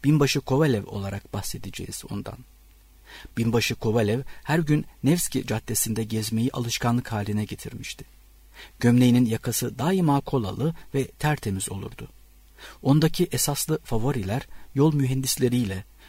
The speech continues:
mimarlarda ve askeri doktorlarda bulunurdu ancak. Yanağının ortasına kadar inerek buruna ulaşan favorilerdi bunlar. Binbaşı Kovalev irili ufaklı, kırmızı taşlı birçok mühür takardı cep saatinin kösteğine.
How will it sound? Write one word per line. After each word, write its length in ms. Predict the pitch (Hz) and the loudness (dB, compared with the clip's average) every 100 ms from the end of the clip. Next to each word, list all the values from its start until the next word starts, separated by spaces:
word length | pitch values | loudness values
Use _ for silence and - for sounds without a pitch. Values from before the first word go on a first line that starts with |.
| - | 0
mimarlarda 760 | 117 120 123 117 113 110 120 135 - - | 4 6 6 2 0 0 -2 -4 -14 -4
ve 140 | 120 123 - | -2 -2 -4
askeri 500 | 113 - 127 143 127 | -4 0 0 0 -2
doktorlarda 640 | - 123 113 117 110 110 | -2 -2 0 0 -2 -4
bulunurdu 480 | - 98 101 98 - | -6 -8 -6 -8 -8
ancak. 420 | 98 101 - - - - - - - - - 123 | -10 -10 -12 -14 -20 -20 -20 -20 -20 -20 -12 0
Yanağının 460 | 110 110 110 110 | 2 2 2 0
ortasına 540 | 120 110 113 - 113 139 | -2 -4 -4 -2 0 0
kadar 260 | 110 110 | -2 -4
inerek 380 | 110 113 113 107 - - - - | -2 0 0 -2 -8 -20 -20 -4
buruna 280 | 110 117 127 | -2 2 0
ulaşan 460 | 110 104 - 110 | 0 -4 -2 -4
favorilerdi 840 | - 110 107 110 95 101 101 - | -2 -4 -2 -4 -6 -10 -10 -10
bunlar. 400 | 95 95 98 - - - - - - - - | -8 -8 -10 -14 -18 -20 -20 -20 -20 -14 4
Binbaşı 360 | 131 123 - 123 | 6 6 2 0
Kovalev 440 | 120 117 110 113 - - - | 0 2 2 0 -4 -16 -6
irili 300 | 123 120 139 | -2 0 0
ufaklı, 560 | - - 104 - 107 131 - - - | 0 -4 -4 -4 -6 -6 -14 -20 -8
kırmızı 400 | - 117 117 135 | -4 0 0 0
taşlı 460 | - 104 - 110 104 - - | -4 -6 -4 -6 -6 -12 -4
birçok 400 | 135 170 147 - | -2 0 -4 -4
mühür 200 | 120 123 | -2 -2
takardı 580 | 120 98 - 95 90 - - - | -4 -6 -6 -8 -8 -12 -16 -6
cep 220 | 110 - | -4 2
saatinin 480 | - - 98 98 95 | 0 0 -6 -8 -8
kösteğine. 560 | - 107 - - 151 | -4 -6 -6 -12 -14